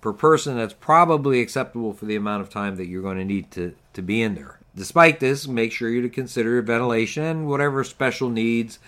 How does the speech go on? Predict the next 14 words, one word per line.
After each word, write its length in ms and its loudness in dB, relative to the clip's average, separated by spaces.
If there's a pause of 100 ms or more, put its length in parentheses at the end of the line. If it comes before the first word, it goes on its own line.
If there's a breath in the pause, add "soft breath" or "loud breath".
(160 loud breath)
that 360 -4 (160)
some 320 2
people 320 0
may 180 0
have 260 0
in 140 -4
your 140 -2
family, 520 -4
uh, 140 -6
older 320 -4
folks 380 -6
or 100 -4
the 80 -8
kids. 420 -4